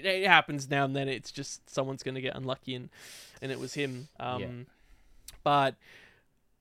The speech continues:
Speaker 1: look, if we're just looking at qualifying, hey, that Alfa Romeo, which I thought might be a bit better here, they were looking, they were
Speaker 2: Yeah.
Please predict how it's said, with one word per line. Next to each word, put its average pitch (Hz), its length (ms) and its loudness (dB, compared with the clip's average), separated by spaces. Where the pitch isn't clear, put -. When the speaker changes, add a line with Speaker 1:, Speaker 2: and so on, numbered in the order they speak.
Speaker 1:
look, 214 180 8
if 196 100 0
we're 233 40 4
just 247 180 2
looking 233 160 8
at 151 100 0
qualifying, 190 600 10
hey, 196 320 10
that 170 160 8
Alfa 185 280 6
Romeo, 160 560 6
which 156 160 -4
I 180 120 8
thought 180 200 4
might 143 180 0
be 147 120 0
a - 20 -4
bit 143 180 0
better 143 200 2
here, 165 360 8
they 226 140 10
were 240 100 12
looking, 202 420 10
they 226 120 10
were 269 60 12
Speaker 2:
Yeah. 233 40 12